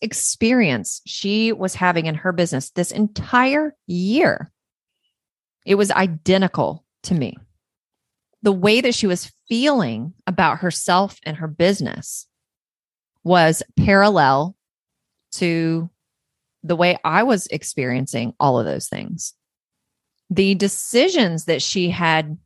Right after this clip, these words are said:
decided to finally make here towards the end of the year about the direction she was gonna go in next, w-, it was the exact same decisions I had made.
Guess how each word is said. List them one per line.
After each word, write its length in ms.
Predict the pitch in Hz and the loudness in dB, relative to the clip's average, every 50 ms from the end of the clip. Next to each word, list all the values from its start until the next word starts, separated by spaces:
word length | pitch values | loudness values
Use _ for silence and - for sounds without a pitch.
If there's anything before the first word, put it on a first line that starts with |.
| _ _ _ | _ _ _
decided 580 | - 175 165 - - - 208 175 214 240 247 220 196 | -8 -8 -8 -6 -4 -2 0 2 2 2 2 2 0
to 40 | 196 | 0
finally 400 | - - 170 170 170 160 160 156 | 0 0 -2 -2 0 -2 -4 -4
make 380 | 160 196 247 247 185 160 - | -2 0 0 0 -2 -4 -8
here 260 | - - 185 180 175 | -8 -2 0 0 0
towards 300 | 175 - - 180 170 165 | 0 -2 -4 -4 -4 -2
the 160 | - 160 139 160 | -2 -4 -2 -2
end 100 | 160 156 | -2 -2
of 80 | 147 | -2
the 80 | 147 143 | -2 0
year 500 | 156 208 262 269 160 131 135 151 165 _ _ _ _ _ _ _ - | 0 2 4 4 6 6 6 4 2 _ _ _ _ _ _ _ -4
about 360 | 180 - 165 156 160 - 165 170 | 0 4 4 4 4 2 0 -4
the 80 | 175 | -2
direction 480 | 180 175 156 165 165 165 - - 185 175 | 0 2 2 2 2 2 -2 -8 -8 -8
she 160 | - - 170 | -6 -6 -4
was 160 | 151 151 156 | -4 -4 -4
gonna 120 | 160 151 147 | -4 -4 -2
go 280 | 139 156 175 208 214 180 | 2 2 4 4 4 2
in 180 | 139 139 143 | 0 -2 -4
next, 640 | 151 190 226 226 156 110 107 - - - - - - _ _ _ _ _ _ _ _ _ _ _ _ _ _ _ _ _ _ _ _ - | -4 -4 -2 0 -2 -2 -4 -6 -10 -14 -14 -14 -16 _ _ _ _ _ _ _ _ _ _ _ _ _ _ _ _ _ _ _ _ -8
w-, 220 | 180 180 175 170 - | -6 -4 -4 -4 -2
it 100 | - 190 | -2 0
was 140 | 208 226 - | 0 2 2
the 100 | 269 262 | 2 0
exact 500 | 247 214 208 202 208 185 190 208 - - | 0 0 -2 0 0 0 0 0 -4 -6
same 220 | - 233 214 208 | -2 0 0 0
decisions 420 | 196 196 - 190 165 160 175 170 - | 0 0 0 0 0 0 0 -2 -2
I 200 | - 131 147 143 | 0 0 0 0
had 120 | 127 - | 0 -2
made. 280 | 113 107 80 62 - | -6 -8 -6 -8 -10